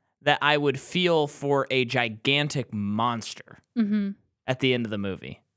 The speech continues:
Speaker 1: I
Speaker 2: Yeah.
Speaker 1: was, it was so, it's like every aspect of this is, like, heartfelt. It's great.
Speaker 2: Well, just
Speaker 1: It's a
Speaker 2: hearing it
Speaker 1: great
Speaker 2: say
Speaker 1: movie.
Speaker 2: that, you were, you just, you're just like, "Oh, it was just defending itself this whole time."
Speaker 1: Yeah.
Speaker 2: It wasn't malicious.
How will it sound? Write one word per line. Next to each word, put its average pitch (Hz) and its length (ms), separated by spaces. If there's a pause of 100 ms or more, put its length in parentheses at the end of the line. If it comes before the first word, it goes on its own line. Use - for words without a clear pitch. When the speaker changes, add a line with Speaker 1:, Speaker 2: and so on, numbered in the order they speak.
(140)
Speaker 1:
I 160 100
Speaker 2:
Yeah. 170 40
Speaker 1:
was, 165 300
it 160 140
was 143 140
so, 170 380
it's 160 240
like 175 240
every 175 720
aspect 143 460
of 113 80
this 117 200
is, 120 120
like, 107 160
heartfelt. 117 640 (920)
It's 147 200
great. 190 300 (100)
Speaker 2:
Well, 339 120
just 339 180
Speaker 1:
It's 311 100
a 311 60
Speaker 2:
hearing 311 140
it - 20
Speaker 1:
great 381 120
Speaker 2:
say 285 160
Speaker 1:
movie. 247 100
Speaker 2:
that, 226 200
you 247 120
were, 262 220
you 254 180
just, 247 220 (120)
you're 254 180
just 226 200
like, 196 300 (420)
"Oh, 226 160
it - 100
was 226 240
just 294 220
defending 190 540
itself - 460
this 190 140
whole 196 160
time." 196 460 (720)
Speaker 1:
Yeah. 147 240
Speaker 2:
It 311 80
wasn't 214 260
malicious. 190 720